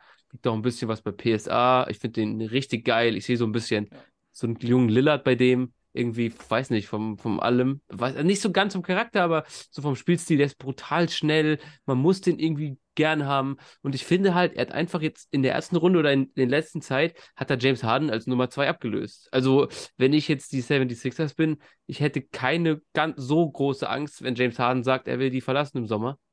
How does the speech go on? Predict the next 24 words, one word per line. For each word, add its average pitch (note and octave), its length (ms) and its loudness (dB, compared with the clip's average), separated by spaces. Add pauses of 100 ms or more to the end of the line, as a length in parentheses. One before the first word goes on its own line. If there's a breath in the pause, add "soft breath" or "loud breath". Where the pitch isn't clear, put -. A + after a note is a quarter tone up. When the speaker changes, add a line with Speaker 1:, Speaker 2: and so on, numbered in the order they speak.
(440 loud breath)
Speaker 1:
Weil A#2+ 240 2
ich A#2 200 -4 (160)
einfach A#2+ 280 -4
finde, B2+ 240 -4
dass A#2+ 200 -4
Tyrese A#2+ 300 0
Maxey C3 440 0 (360)
Speaker 2:
Ja. C#3 140 -20 (160)
Speaker 1:
in B2+ 160 0
den A#2 300 -2
nächsten C3+ 320 -2
ein, C3 160 -2
zwei C3 160 0
Jahren D3 340 0 (640)
der C#3 60 2
bessere E3 260 0
Spieler G3 320 0
sein G#2+ 220 0
wird. G#2 180 -2
Oder D3+ 140 0
vielleicht D3+ 260 0
jetzt E3+ 140 0
schon D3 160 -2
ist. - 260 -4